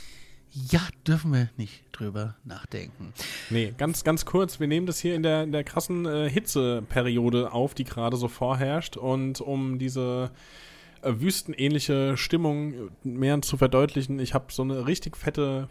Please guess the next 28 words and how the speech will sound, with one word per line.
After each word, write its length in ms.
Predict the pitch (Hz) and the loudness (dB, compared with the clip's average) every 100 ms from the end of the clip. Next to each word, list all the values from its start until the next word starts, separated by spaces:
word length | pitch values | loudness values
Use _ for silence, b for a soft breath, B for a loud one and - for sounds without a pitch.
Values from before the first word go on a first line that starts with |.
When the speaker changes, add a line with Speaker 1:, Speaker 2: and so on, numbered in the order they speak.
| - | -12
Speaker 2:
Fliege 520 | - 147 160 120 101 - - - - | -4 0 4 2 0 -6 -20 -20 -2
hier 260 | 123 113 - | 0 0 -2
in 140 | 117 | -4
meinem 280 | 110 113 110 113 | -2 -2 -2 -2
Speaker 1:
Mhm. 80 | 117 | 4
Speaker 2:
Arbeits- 340 | 117 117 131 | 4 4 0
und 120 | 120 | -4
Aufnahmezimmer. 800 | 113 117 131 127 123 - 147 175 | -2 -2 0 0 0 0 0 0
Also 200 | 160 135 | 0 0
wenn 100 | 139 | 0
man 120 | 151 147 | 0 0
die 100 | 139 | -2
ab 120 | 151 | -2
und 100 | 147 | -4
zu 100 | 156 | -2
mal 160 | 151 | -2
hier 120 | 143 156 | 0 0
ihre 180 | 143 | -2
Runden 320 | 127 147 170 156 | -2 -2 -2 -4
drehen 320 | - 143 117 | 0 0 2
hört, 300 | 131 135 - B B B B B B - | 4 2 0 B B B B B B -2
denkt 160 | 143 151 | 0 2
euch 160 | 131 | 2
einfach, 260 | 131 127 131 | 0 2 2
ich 120 | 117 | 0
sitz 340 | 147 139 - - | -2 -4 -6 -4
in 160 | 135 | 2
der 360 | 123 123 117 | 4 4 2